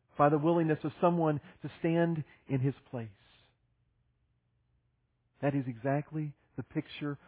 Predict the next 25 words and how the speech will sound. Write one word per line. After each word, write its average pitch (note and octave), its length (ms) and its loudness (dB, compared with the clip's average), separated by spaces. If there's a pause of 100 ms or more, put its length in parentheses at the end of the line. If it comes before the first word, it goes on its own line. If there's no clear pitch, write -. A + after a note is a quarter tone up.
of B2 100 -10
what B2 140 -2
happened C#3+ 540 -6 (340)
when A#2 180 -8
Jesus C#3 300 -2 (100)
died C3+ 360 -2 (200)
on B2 100 -6
the A#2+ 60 -10
cross. - 240 -20 (1600)
Our D#3+ 360 6 (300)
God, D#3+ 380 8
whose C#3 140 0 (100)
holiness F#3 540 4 (100)
demanded D#3+ 560 4
that C#3+ 120 6
a B2 40 -2
penalty F#3+ 480 2
be D3+ 140 -2
paid E3 380 4
for D3 160 2
our E3+ 340 6 (100)
sin, D3+ 300 0
for B2+ 160 0
our D#3+ 260 6
crime, D3+ 540 -2